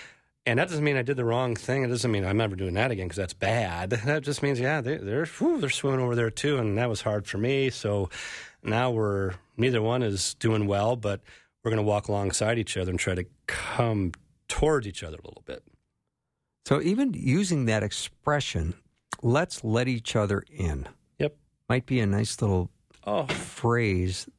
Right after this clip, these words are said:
Speaker 2: that you can use not as anything other than a, a, an invitation rug.
Speaker 1: Yeah.
Speaker 2: Step onto this invitation rug. Let's just let each other in.
Speaker 1: Sounds like a book, Bill.
Speaker 2: I, I don't have any
Speaker 1: Invitation
Speaker 2: book in
Speaker 1: rug.
Speaker 2: me.
Speaker 1: I love that.
Speaker 2: No, I got a pamphlet, maybe.
Speaker 1: <laughs>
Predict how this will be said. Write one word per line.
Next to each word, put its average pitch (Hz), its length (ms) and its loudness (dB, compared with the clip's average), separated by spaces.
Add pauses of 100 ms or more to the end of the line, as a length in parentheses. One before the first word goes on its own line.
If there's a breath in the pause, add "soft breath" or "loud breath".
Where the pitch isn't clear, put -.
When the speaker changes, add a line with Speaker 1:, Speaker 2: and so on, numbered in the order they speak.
(240)
Speaker 2:
that 110 200 0
you 107 340 2 (200)
can 110 180 2
use 104 320 2
not 107 260 2 (240)
as 104 340 0
anything 113 380 2
other 104 220 2
than 101 180 2
a, 95 160 2 (160)
a, 104 280 2 (100)
an 110 120 4
invitation 104 520 0
rug. 87 280 -2 (360 soft breath)
Speaker 1:
Yeah. 151 320 0
Speaker 2:
Step - 280 0
onto 143 180 0
this 117 200 0
invitation 113 520 0
rug. 87 200 2
Let's 98 160 -2
just 104 120 -2
let 101 120 2
each 95 140 -4
other 85 180 2
in. 85 120 -2 (1400)
Speaker 1:
Sounds 123 120 2
like 101 120 0
a 90 60 -2
book, 127 280 -4
Bill. 87 220 -12 (200)
Speaker 2:
I, 87 100 6
I - 20 0
don't - 100 0
have 95 100 4
any 87 140 4
Speaker 1:
Invitation 92 320 2
Speaker 2:
book 95 100 0
in 92 60 2
Speaker 1:
rug. 87 100 0
Speaker 2:
me. - 80 -6
Speaker 1:
I 110 60 -2
love 113 260 0
that. 104 60 0
Speaker 2:
No, 87 180 2
I 98 80 4
got 101 100 4
a 87 40 0
pamphlet, - 440 -2
maybe. 85 260 2
Speaker 1:
<laughs> - 60 2